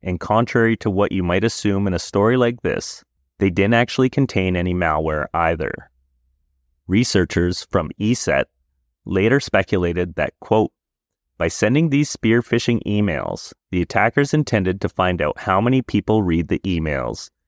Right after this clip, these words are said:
and how many of them actually open attachments," end quote.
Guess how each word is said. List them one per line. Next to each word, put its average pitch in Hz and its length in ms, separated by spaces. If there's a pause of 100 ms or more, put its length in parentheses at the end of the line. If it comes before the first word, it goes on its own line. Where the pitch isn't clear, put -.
and 87 140
how 101 220
many 107 240
of 98 100
them 110 220
actually 78 500
open 76 260
attachments," - 880 (320)
end 87 260
quote. - 260